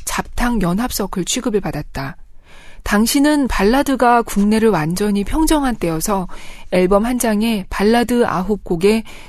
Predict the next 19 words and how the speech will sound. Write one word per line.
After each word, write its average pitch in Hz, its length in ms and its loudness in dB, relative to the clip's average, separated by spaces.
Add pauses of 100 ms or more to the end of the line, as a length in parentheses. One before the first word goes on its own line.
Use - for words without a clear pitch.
(100)
구색 277 320 0
맞추기용 208 760 0
빠른 302 320 2
노래 247 180 2
한 277 240 -2
곡이 240 260 -2
들어있는 180 480 0
시스템이었는데, 190 960 -2 (540)
그렇게 269 380 2
가든가 247 640 2 (260)
아니면 208 580 2
말도 196 380 2
안 233 160 2
되는 226 240 2
영어로 185 520 2 (240)
올 220 280 2
메탈판을 220 720 0
하나 247 240 -2
만들고 180 640 0